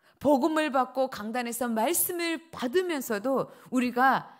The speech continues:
가슴으로, 영으로, 마음으로 받는 게 아니라 머리로, 지식으로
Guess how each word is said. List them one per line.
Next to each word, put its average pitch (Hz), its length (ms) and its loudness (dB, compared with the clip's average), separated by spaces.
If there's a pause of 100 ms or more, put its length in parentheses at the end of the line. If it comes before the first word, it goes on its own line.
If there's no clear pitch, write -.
(160)
가슴으로, 339 880 0
영으로, 254 720 0
마음으로 294 880 -4
받는 196 340 -12
게 220 80 -12
아니라 - 560 -12 (300)
머리로, 220 720 -2 (180)
지식으로 160 680 -14